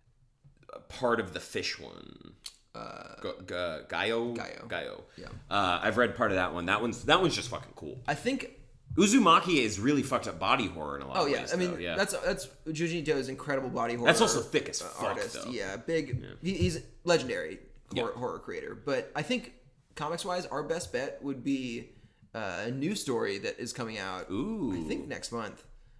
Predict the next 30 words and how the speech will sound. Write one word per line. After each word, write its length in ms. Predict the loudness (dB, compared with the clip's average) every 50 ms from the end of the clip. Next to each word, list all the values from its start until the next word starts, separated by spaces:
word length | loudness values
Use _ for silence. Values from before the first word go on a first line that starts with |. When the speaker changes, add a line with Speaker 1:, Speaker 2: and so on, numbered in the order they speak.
| -20 -20 -14 -10
Speaker 2:
Uh, 200 | -8 -6 -6 -4
and 100 | -2 -2
I've 80 | -2 0
sent 180 | 0 0 0 0
you 80 | 0
a 40 | -2
few 200 | 0 0 0 0
links. 400 | 0 -2 -2 -4 -6 -8 -10 -12 -12 -10
Uh, 180 | -8 -6 -6 -6
it's 120 | -6 -6 -6
called 180 | -6 -4 -4
Red 220 | -4 -6 -6 -4 0
Room. 320 | 0 0 0 0 -4 -8 -10 -16 _ _ _ _ -20 -20 -20 _ -12
Speaker 1:
You 160 | -12 -10 -10
have 540 | -6 0 2 4 4 4 2 0 -4 -8 -14
sent 260 | -14 -14 -14 -14 -12
me 120 | -14 -14 -14
a 40 | -14
few 280 | -14 -12 -12 -12 -12
links. 160 | -12 -8 -6 -2
Speaker 2:
And 560 | -2 0 0 0 0 0 -2 -2 -4 -4 -6 -6
it's, 300 | -6 -6 -6 -6 -8 -10 -10 _ _ _
uh, 360 | -4 -2 -2 -2 -2 -4 -6 -8 -8 -10 -12 -14 -8 2
Speaker 1:
'Cause 320 | 2 4 4 4 0 -2
wha-, 260 | 0 0 0 0 0 -4
you 140 | -2 -2 0
could 160 | 0 2 0
invest 500 | 2 0 0 2 2 2 2 0 -2 -4 -6
in 80 | -8 -8
it, 120 | -10 -12